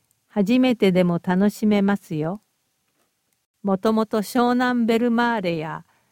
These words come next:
湘南造園株式会社の関連施設が点在し、自然も豊かな渋沢丘陵。市では、各々の連携が不十分で、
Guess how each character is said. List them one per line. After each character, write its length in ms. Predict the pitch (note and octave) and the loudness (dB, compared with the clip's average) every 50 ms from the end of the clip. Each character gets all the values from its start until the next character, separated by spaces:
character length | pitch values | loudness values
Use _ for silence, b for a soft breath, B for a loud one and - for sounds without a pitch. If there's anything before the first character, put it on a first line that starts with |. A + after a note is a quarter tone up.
| _ _ _ | _ _ _
湘 320 | - - A#3+ A#3+ B3 B3 B3 | -12 -4 -2 0 0 0 0
南 320 | B3 B3 A#3+ A#3+ A#3 G#3+ | 0 0 0 0 -2 -2
造 320 | - A#3+ A#3 A#3 A3+ A3+ | 0 0 0 0 0 0
園 240 | A3+ A3+ A3+ A#3 A3 | 0 -2 -2 -2 -4
株 320 | - - A3 G#3 G#3 A#3+ A3+ | -6 -4 -6 -4 -4 -4 -6
式 340 | - - - - A#3+ A3+ | -6 -10 -12 -10 -10 -6
会 220 | A3 A#3 A#3 A#3 G3+ | -4 -4 -4 -4 -4
社 200 | - A3 F3+ F3 | -4 -6 -4 -4
の 180 | F3 D#3+ D#3 | -4 -6 -8
関 320 | _ - G#3+ A3 A3+ A3 G#3+ | _ -2 0 0 0 0 -2
連 240 | A#3 A#3 A#3 A3+ G#3 | -2 -2 -2 -4 -6
施 60 | - | -4
設 340 | - B3 G#3+ - - F#3+ D#3+ | -4 -4 -4 -4 -6 -8 -6
が 160 | E3 D#3 - | -6 -8 -8
点 340 | _ - F#3+ F#3 F3+ F3+ E3+ | _ -6 -4 -4 -2 -4 -4
在 300 | D#3+ F3+ E3 E3 E3 - | -4 -6 -6 -6 -8 -10
し、 340 | - - - D3+ D#3 E3+ _ _ _ _ _ _ _ _ _ _ _ _ _ _ _ _ _ _ | -14 -14 -12 -12 -12 -12 _ _ _ _ _ _ _ _ _ _ _ _ _ _ _ _ _ _
自 240 | _ - - G3 F3 | _ -8 -4 -4 -2
然 300 | F#3 A3+ A#3 B3 A#3+ A#3+ | 0 0 0 0 0 0
も 120 | A#3+ A#3+ A#3+ | 0 0 0
豊 300 | A#3+ B3 A#3+ - G#3+ F#3+ | 0 -2 -2 -2 -6 -4
か 160 | - F3 E3+ | -4 -6 -6
な 120 | D#3+ D#3 D3 | -6 -8 -10
渋 320 | - - E3+ D#3+ G3+ F#3+ | -8 -8 -6 -4 -4 -4
沢 340 | F#3+ - G#3+ G#3 G#3 G3+ G3 | -4 -4 -4 -2 -2 -4 -6
丘 360 | _ - G#3+ G3+ F3+ E3 D3 | _ -6 -4 -4 -2 -4 -6
陵。 320 | C#3+ D#3 D3+ D3 D3 D3+ _ _ _ _ _ _ _ _ _ _ _ _ _ _ _ _ _ _ _ _ | -8 -12 -16 -16 -18 -20 _ _ _ _ _ _ _ _ _ _ _ _ _ _ _ _ _ _ _ _
市 240 | - - - G#3+ | -18 -8 -8 -4
で 160 | G3 G#3+ F#3+ E3+ | 0 0 0 0
は、 340 | D#3 D3 C#3+ D#3 E3 F3+ _ _ _ _ _ _ _ _ _ _ | 0 -4 -6 -6 -10 -16 _ _ _ _ _ _ _ _ _ _
各 140 | - G3 G3 | -2 0 2
々 480 | G#3+ A#3 B3 B3+ B3+ A#3+ G#3+ F#3+ E3+ E3 | 2 2 2 2 2 0 0 0 -2 -2
の 180 | D#3+ D#3 E3 | -2 -4 -2
連 280 | D#3+ F#3 G#3+ G#3+ G#3+ G3+ - | 0 0 2 2 0 -2 0
携 220 | A3+ G#3+ G#3 G#3 | 0 0 0 0
が 160 | G3 G#3 G3+ | 0 -2 -4
不 140 | F#3+ - G3+ | -2 -2 -2
十 280 | F3+ F3 G#3+ A3 G#3+ G3+ | -2 0 0 0 0 0
分 360 | E3+ F3 E3+ D#3+ D3+ D#3 C#3 | -2 -4 -6 -6 -6 -8 -10
で、 240 | C#3 D3 D3+ D#3 | -12 -12 -14 -14